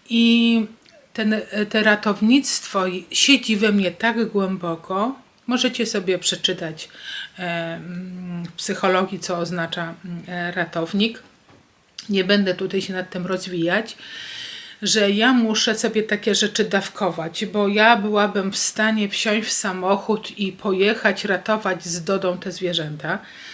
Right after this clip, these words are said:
Wczoraj, ym, próbowałam pertraktować z Wojtkiem, że może jeszcze jednego psa, na co Wojtek nie wyraża zgody i ja zgadzam się z, z nim, e,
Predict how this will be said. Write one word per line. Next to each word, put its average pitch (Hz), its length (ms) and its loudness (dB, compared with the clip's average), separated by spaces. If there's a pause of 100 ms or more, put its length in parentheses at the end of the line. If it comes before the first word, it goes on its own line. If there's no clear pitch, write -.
(1700)
Wczoraj, 208 800 2 (800)
ym, 208 200 -4
próbowałam 208 640 4
pertraktować 202 880 2
z - 100 -2
Wojtkiem, 185 800 0
że 196 200 0
może 196 420 0
jeszcze 190 340 0
jednego 175 500 -2
psa, 165 480 -4 (520)
na 208 280 6
co 175 440 -2
Wojtek 185 680 0
nie 202 200 2
wyraża 185 480 2
zgody 170 600 -4 (520)
i 226 140 0
ja 247 180 4
zgadzam 214 640 4
się 170 200 -4
z, - 220 -2 (160)
z - 140 -2
nim, 170 240 -2
e, 175 440 -4